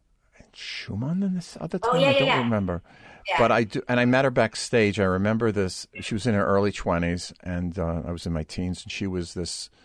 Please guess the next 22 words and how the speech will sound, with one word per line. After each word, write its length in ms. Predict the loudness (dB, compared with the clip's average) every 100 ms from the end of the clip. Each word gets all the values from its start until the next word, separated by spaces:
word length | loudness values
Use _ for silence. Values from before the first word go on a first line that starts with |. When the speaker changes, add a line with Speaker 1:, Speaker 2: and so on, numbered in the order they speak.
| _ _ _ _
Speaker 1:
she 140 | -4 -2
had 80 | 0
this 160 | -2
incredible 520 | -2 0 2 2 0
flaxen 600 | -4 -2 0 0 -2 -4 -2
hair. 440 | -2 -2 -2 -6 -16 -20 -16 0
But 100 | 4
I 100 | 4
Speaker 2:
Yeah. 80 | 4
Speaker 1:
do 140 | 2
re-, 120 | 2 0
I 120 | 0
do 180 | 2 2
remember 680 | 2 4 4 4 4 4 2 _ -14
exactly 400 | -4 0 2 2
what 200 | 0 0
you're 80 | -2
talking 440 | 0 0 0 -2
about, 480 | -4 -2 -4 -4 -6
was 260 | -10 -10 -8
the 140 | -6
attack 720 | -6 -6 -4 -2 -2 -6 -16